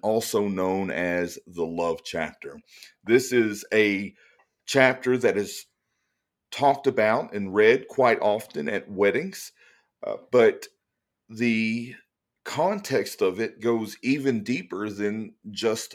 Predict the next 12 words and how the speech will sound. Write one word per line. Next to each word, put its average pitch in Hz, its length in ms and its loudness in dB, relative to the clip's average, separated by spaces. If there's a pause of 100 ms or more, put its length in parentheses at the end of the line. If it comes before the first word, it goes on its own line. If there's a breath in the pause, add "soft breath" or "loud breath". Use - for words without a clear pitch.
a 104 80 -6
marriage. 98 580 -2
It 104 260 -8
goes 101 400 0 (640 soft breath)
into 104 840 -4 (680 soft breath)
this 104 520 0 (140)
love 113 640 4 (100)
that 104 440 -2 (340)
is 104 640 -6 (840)
pretty 185 340 -4
hard 101 560 0 (100)
as 101 520 0